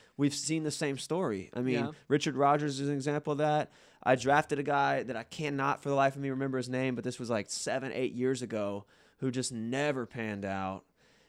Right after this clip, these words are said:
Speaker 1: and, uh, he was an ex-hooper. It just seems like some of these guys, you know, are a dime a dozen, and, like, they, they're great, but this guy's got a drug past, um, kind of a Josh Gordon situation, getting a second or third chance, played for the Ravens back in the day.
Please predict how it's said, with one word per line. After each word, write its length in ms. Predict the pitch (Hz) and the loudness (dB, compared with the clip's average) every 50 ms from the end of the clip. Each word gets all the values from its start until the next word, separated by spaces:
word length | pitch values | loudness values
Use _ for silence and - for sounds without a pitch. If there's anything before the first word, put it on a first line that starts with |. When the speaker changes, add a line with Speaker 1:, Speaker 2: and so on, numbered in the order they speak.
| _ - | _ -6
Speaker 1:
and, 320 | - 113 113 110 110 107 113 | -4 -2 -2 -2 0 0 2
uh, 160 | 110 107 104 | 2 2 2
he 140 | 120 135 143 | 2 2 2
was 140 | 139 127 | 2 0
an 80 | 131 117 | 0 -2
ex-hooper. 800 | 95 117 117 110 - - 123 120 117 110 107 117 107 104 107 107 - - - - - - - _ _ - - | -4 -4 -4 -4 -6 -4 0 2 2 2 2 2 0 0 0 -2 -6 -12 -20 -20 -20 -20 -20 _ _ -6 -2
It 180 | - 131 135 | 0 0 0
just 240 | 131 147 160 - - | 0 -2 -4 -4 -4
seems 220 | - 202 214 208 196 | -6 -6 -8 -6 -4
like 260 | 202 185 160 139 - | -2 -2 -2 -2 -4
some 220 | - - 175 160 | -6 -6 -6 -6
of 80 | 156 143 | -4 -6
these 160 | 147 139 123 | -6 -8 -4
guys, 640 | - 143 131 127 131 131 127 123 120 113 - - - - _ _ - | -2 0 2 2 2 2 0 -2 -2 -4 -8 -12 -16 -18 _ _ -12
you 140 | 117 123 117 | -10 -8 -6
know, 180 | 120 113 110 | -4 -4 -4
are 140 | - 113 110 | -2 0 0
a 60 | 107 | 0
dime 300 | 101 120 120 123 123 120 | 0 0 0 0 0 -2
a 40 | 117 | -4
dozen, 640 | 104 95 107 110 117 123 113 120 107 101 98 95 - | -4 -2 -2 0 0 -2 -2 -4 -6 -8 -10 -12 -12
and, 160 | - 104 104 | -12 -12 -10
like, 200 | 104 104 104 98 | -8 -8 -10 -8
they, 220 | - 110 107 104 104 | -6 -6 -6 -4 -4
they're 180 | 101 107 104 | -4 -6 -6
great, 480 | 95 98 110 113 117 120 127 127 120 - | -4 -4 -2 0 2 4 4 2 2 0
but 80 | 110 - | -4 -8
this 160 | 120 113 - | -8 -8 -4
guy's 200 | 143 127 123 110 | -4 -4 -4 -4
got 160 | - 117 104 | -4 -6 -6
a 60 | 104 | -6
drug 420 | 95 90 110 113 123 131 135 135 - | -6 -2 2 4 4 4 4 2 -2
past, 640 | - 139 131 131 131 131 131 131 - - - - _ _ _ _ _ _ _ _ _ - | -2 0 0 2 2 0 -2 -4 -6 -12 -16 -20 _ _ _ _ _ _ _ _ _ -6
um, 160 | 107 107 104 | -4 -4 -4
kind 180 | - - 127 123 | -2 0 0 0
of 60 | 113 | 0
a 40 | 117 | -2
Josh 340 | 107 120 123 117 117 - - | 0 0 0 0 0 -2 -4
Gordon 300 | - 123 127 127 123 117 | -2 -2 0 0 -2 -4
situation, 920 | - 135 113 - 123 120 123 120 123 120 - - 127 123 117 117 113 - _ _ - - _ _ _ - | -4 -6 -4 -4 -2 0 0 0 0 0 -2 -4 -4 -4 -4 -4 -8 -10 _ _ -20 -20 _ _ _ -4
getting 220 | 110 127 - - 117 | 0 0 0 2 0
a 180 | 120 117 - - - - | -2 -2 -4 -6 -8 -8
second 380 | - - - 135 127 - 131 | -4 0 2 2 2 2 0
or 80 | 123 120 | -2 -2
third 240 | - - 131 123 120 | -2 0 -2 -2 0
chance, 380 | - - 123 120 120 120 - | -2 0 0 0 0 0 -2
played 240 | - - 135 131 127 - | -2 0 0 0 0 -2
for 60 | 131 | -6
the 80 | 131 | -6
Ravens 420 | 117 120 123 123 123 120 123 123 120 | -2 0 2 2 2 0 0 -4 -4
back 260 | 120 123 120 117 - | -2 -2 -4 -4 -4
in 60 | 127 | -6
the 80 | 120 120 | -8 -6
day. 440 | 113 120 117 117 117 117 120 117 | -2 0 0 2 2 2 0 -2